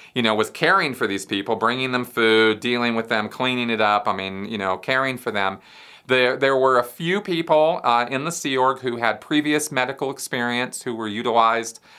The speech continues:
There were nur-, there were nurses, and, and I, I don't remember anybody stepping up as a doctor, so to speak.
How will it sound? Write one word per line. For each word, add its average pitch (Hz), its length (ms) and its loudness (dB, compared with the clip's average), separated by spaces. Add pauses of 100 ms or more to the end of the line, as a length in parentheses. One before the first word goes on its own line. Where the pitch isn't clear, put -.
(180)
There 117 100 2
were 101 80 2
nur-, 104 220 0
there 110 140 2
were 98 300 0
nurses, 117 760 0
and, 92 340 -10
and 101 160 -2
I, 104 240 0
I 151 120 2
don't 190 220 0
remember 135 540 2
anybody 117 400 -2
stepping 117 400 -2
up 107 220 0
as 92 160 -2
a 92 60 -4
doctor, 110 640 -2
so 95 240 -4
to 85 80 -12
speak. 82 420 -10